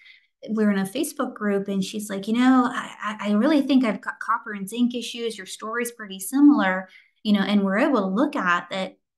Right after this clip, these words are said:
Um, if you have copper and zinc, it may, may be a toxin or build up as a toxin. And a lot of, um, tremors, some things that look similar to epilepsy, sometimes are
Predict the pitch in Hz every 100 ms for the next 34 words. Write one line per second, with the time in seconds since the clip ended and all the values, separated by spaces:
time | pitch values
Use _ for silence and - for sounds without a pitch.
0 | _ _ - 202 196 196 190 - - 208
1 | 214 208 208 - 247 285 226 208 214 202
2 | - _ - 214 214 226 262 - _ 214
3 | 226 226 190 190 - 269 320 - 196 190
4 | 190 185 214 233 254 247 196 196 190 -
5 | 180 - 190 185 180 190 - - - 202
6 | 202 208 262 240 214 202 196 - _ 190
7 | 196 - 196 190 190 _ _ _ 294 -
8 | - 190 220 330 453 466 - 247 226 208
9 | 208 - - 233 226 220 208 214 214 214
10 | - 208 220 240 220 202 196 196 247 269
11 | 294 330 339 320 - 254 262 302 -